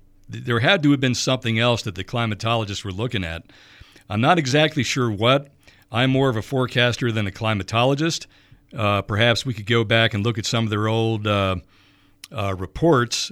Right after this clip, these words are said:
or forecasts, long-term forecasts. I was just reading last night the enso report, and they actually have a, an El Nino watch in effect. Uh, I think, I believe it goes from May through August. Uh, said not, they say nothing about, they don't go beyond, uh, this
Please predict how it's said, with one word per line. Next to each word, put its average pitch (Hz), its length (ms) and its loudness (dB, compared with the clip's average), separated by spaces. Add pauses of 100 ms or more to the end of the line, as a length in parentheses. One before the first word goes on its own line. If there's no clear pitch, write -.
(100)
or 104 200 -4
forecasts, 110 800 -2
long-term 107 420 -2
forecasts. 98 640 -4 (420)
I 120 80 4
was 151 140 6
just 135 160 0
reading 139 280 4
last 120 260 2
night 139 260 0
the 107 140 2
enso 120 400 0
report, 98 460 -4
and 98 140 -4
they 123 180 2
actually 123 400 0
have 113 180 2
a, 98 200 -2 (320)
an 107 120 -4
El 131 220 4
Nino 135 420 4
watch 90 500 -2
in 104 180 -2
effect. 87 460 -4 (240)
Uh, 101 140 -2
I 95 140 0
think, 107 260 -4
I 107 40 -6
believe 110 420 -2 (140)
it 110 120 -4
goes 117 280 2
from 101 240 -2
May 117 180 2
through 101 260 -4
August. 101 480 -2 (720)
Uh, 95 380 0 (140)
said 165 280 4
not, 147 260 2
they 120 100 2
say 131 240 2
nothing 127 380 2
about, 110 260 -2
they 127 100 6
don't 147 160 4
go 131 160 4
beyond, 113 500 0
uh, 101 200 0
this 101 280 -6